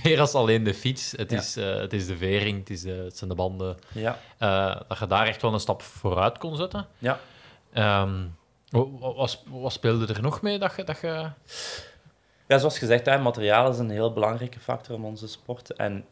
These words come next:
Speaker 2: en heel veel mensen hebben heel veel focus voor die kader. En uiteraard is dat wel een belangrijk onderdeel, maar heel veel merken hebben tegenwoordig wel een goede kader, denk ik. Ehm,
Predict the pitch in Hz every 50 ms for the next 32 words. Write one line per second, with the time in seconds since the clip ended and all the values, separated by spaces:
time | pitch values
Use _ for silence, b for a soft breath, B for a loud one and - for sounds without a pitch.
0 | _ _ - 101 98 101 104 95 113 135 135 139 127 110 110 120 123 - - 120
1 | 113 117 101 95 107 110 120 117 120 117 120 - - 127 127 127 123 - - -
2 | - 113 104 98 101 95 - - 104 101 104 117 127 131 110 101 95 98 101 104
3 | - 95 92 92 95 101 107 - - 113 101 98 95 95 98 95 95 98 107 117
4 | 113 110 110 104 - - - - _ _ - - 113 117 120 117 123 123 117 110
5 | 107 104 - - B B B B B B B B B - - 104 107 117 123 127
6 | 113 104 107 110 110 110 110 107 107 107 - _ _ _ _ - 113 107 107 104
7 | - - 113 107 101 98 101 107 101 104 98 95 98 107 110 110 - - 110 104
8 | 104 104 98 107 113 117 117 120 117 120 127 123 123 127 135 151 160 - - B
9 | B B B B B B B B B - - - 101 101 98 98 98